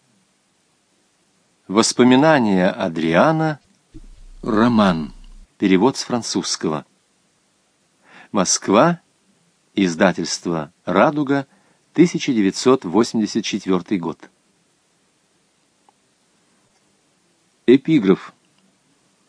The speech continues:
Душа скиталица нежная, телу гость ей спутница.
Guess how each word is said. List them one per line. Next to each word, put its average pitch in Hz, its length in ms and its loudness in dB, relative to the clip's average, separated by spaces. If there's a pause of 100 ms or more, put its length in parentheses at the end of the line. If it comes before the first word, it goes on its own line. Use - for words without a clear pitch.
(1200)
Душа 123 800 2 (280)
скиталица 135 1080 0
нежная, 104 680 2 (1120)
телу 185 580 6
гость 147 600 2
ей 143 240 6
спутница. 113 1000 -2